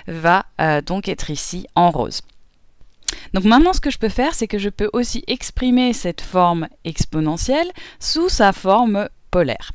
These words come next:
Et ça, c'est très simple de faire ça, puisqu'il me suffit juste, en fait, d'appliquer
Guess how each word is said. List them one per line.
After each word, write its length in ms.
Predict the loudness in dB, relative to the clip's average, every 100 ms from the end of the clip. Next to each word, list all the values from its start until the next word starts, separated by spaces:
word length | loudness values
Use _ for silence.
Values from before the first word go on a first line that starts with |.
| -16 -6
Et 80 | -2
ça, 140 | 0
c'est 160 | 0 -4
très 240 | -2 6
simple 220 | 6 6
de 80 | 2
faire 200 | -4 -4
ça, 160 | -2 -2
puisqu'il 300 | -2 0 2
me 80 |
suffit 300 | 0 -4 -4
juste, 240 | -4 -4 -4
en 100 | -4
fait, 180 | -4 0
d'appliquer 640 | 0 0 -6 -10 -8